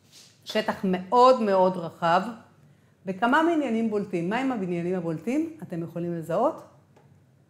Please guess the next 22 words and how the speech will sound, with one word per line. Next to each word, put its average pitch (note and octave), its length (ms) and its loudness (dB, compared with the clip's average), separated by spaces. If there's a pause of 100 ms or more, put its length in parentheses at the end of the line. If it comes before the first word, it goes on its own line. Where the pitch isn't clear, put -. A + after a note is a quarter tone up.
(380)
הנה, G3+ 220 -6
בבניין F3 460 -4
הזה G3 500 0
אנחנו F3 300 -6
יכולים F3+ 460 -6
לזהות, F3+ 600 -2
על D3+ 140 -8 (100)
פי F#3+ 220 0
מה E3 200 -4
שאני D3+ 220 -12
מסמנת D3+ 640 -10
עכשיו, C4+ 460 -2 (460)
שאנחנו G3+ 400 -6
רואים G#3 240 -2
שזו G3+ 320 -8
כנסייה. A3 440 -4 (880)
הכנסייה F#3+ 680 -2
היא F3+ 80 -6
מבנה F3 340 -4
מאוד D#3+ 440 -8
בולט. D3+ 320 -4 (500)
ממול A#3 440 2